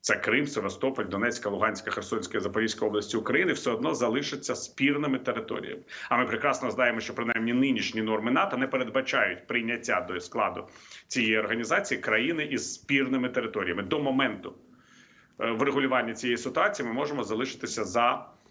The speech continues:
е, кордонами нато. Я не знаю, до речі, що буде в цій ситуації з Євросоюзом, це ще треба думати. Але ми можемо мати гарантії безпеки, які унеможливлять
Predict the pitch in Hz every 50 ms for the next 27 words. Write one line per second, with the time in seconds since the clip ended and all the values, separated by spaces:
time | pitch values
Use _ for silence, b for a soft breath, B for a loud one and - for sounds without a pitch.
0 | B B B B - 113 110 110 110 107 110 107 95 92 - - 139 131 - 131
1 | 127 123 120 117 117 107 104 95 - - 127 139 143 135 131 143 143 143 135 -
2 | 127 120 117 - - - 143 123 113 120 117 113 - - - 110 - - - 120
3 | 113 110 - - 107 104 117 110 110 104 - 139 147 160 147 127 101 98 - -
4 | - 117 110 113 113 101 110 110 113 - - - - - - B B B B B
5 | 160 160 165 160 143 113 - - - 113 131 135 135 135 139 139 156 156 147 131
6 | 123 113 107 127 113 135 135 135 135 135 - 147 147 - 147 - - 208 208 -
7 | - 101 104 101 - 135 135 - - - 143 139 147 143 135 139 143 135 - 131
8 | 131 123 120 110 98 113 123 - - - -